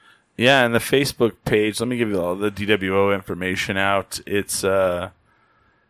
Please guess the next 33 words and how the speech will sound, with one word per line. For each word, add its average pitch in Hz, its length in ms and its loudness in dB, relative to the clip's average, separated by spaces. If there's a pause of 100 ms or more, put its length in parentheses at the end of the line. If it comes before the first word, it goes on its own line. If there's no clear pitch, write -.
(180)
it's - 640 -4 (240)
facebook 135 460 2
dot 120 200 4
com 120 460 4
slash 107 400 2
D 110 100 -2
W 110 280 4
O 101 40 6
wrestling, 156 580 2 (640)
twitter 170 260 4
dot 151 220 6
com 139 600 0
slash - 560 0 (180)
D 107 140 2
W 101 220 4
O 101 40 4
wrestling, 98 460 0
or 101 260 2
youtube 104 400 -4
dot 92 260 2
com 92 420 -6
slash - 420 -2
D 101 120 -8
W 95 300 -2
O 90 60 -2
wrestling. 90 500 -4 (1400)
But 98 100 -2
I 101 40 2
feel 135 200 2
like 120 180 2
you 110 60 -10
guys 104 320 0
need 95 360 -8